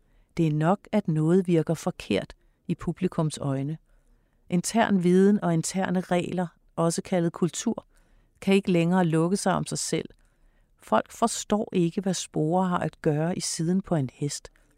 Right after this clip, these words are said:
og slet ikke i julesporer. Det er, som om nogen hele tiden skal komme forbi og huske os på, at dyr er dyr.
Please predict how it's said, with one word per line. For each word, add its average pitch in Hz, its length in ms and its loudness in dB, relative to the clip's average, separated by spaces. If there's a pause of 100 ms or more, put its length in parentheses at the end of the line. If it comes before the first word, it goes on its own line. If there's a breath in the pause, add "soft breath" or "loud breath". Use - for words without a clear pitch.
(140)
og 151 80 -6
slet 175 280 0
ikke 175 160 2
i 143 40 0
julesporer. 143 800 0 (1600)
Det 202 120 4
er, 208 180 2
som 247 200 0
om 214 180 2
nogen 208 240 2
hele 208 220 0
tiden - 220 -6
skal - 160 -8
komme 190 220 0
forbi - 440 -4
og 190 60 -2
huske - 340 -4
os 180 100 -2
på, - 240 0
at - 240 -4
dyr 220 160 2
er 180 80 -4
dyr. - 340 -2